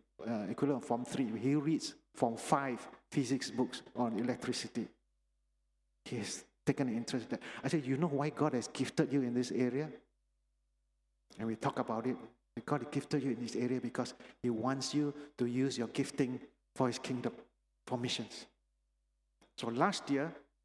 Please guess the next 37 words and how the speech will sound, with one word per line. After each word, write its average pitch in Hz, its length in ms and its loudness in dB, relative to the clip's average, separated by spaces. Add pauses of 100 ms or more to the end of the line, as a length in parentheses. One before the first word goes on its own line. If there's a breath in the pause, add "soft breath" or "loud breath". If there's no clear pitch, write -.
(520)
we 120 80 -4
went 143 140 0
to 143 80 2
Long 139 220 2
Lamai, 143 400 0 (420)
he 123 120 0
wired 127 440 2
up 131 180 0
a 120 60 0
whole 127 240 2
house, 113 480 -2 (880)
the 117 80 -2
pastor's 123 460 -2
house. 110 280 -4 (220)
Every 143 300 4
room 147 280 2
with 117 120 -2 (160)
lights 139 480 0
and 113 180 -2 (260)
switches 135 600 0
and 90 180 -6
sockets - 640 -4
and 104 200 -4
all 120 180 -2
that. 117 180 -6 (1700)
This 147 260 4
year, 147 120 4
he's 131 160 0
gonna 135 320 0 (240)
go 139 140 4
in 135 300 2
and 113 200 -2
wire 123 240 2
up 123 180 -2
a 113 60 -4
second 127 440 -2
house. - 400 -4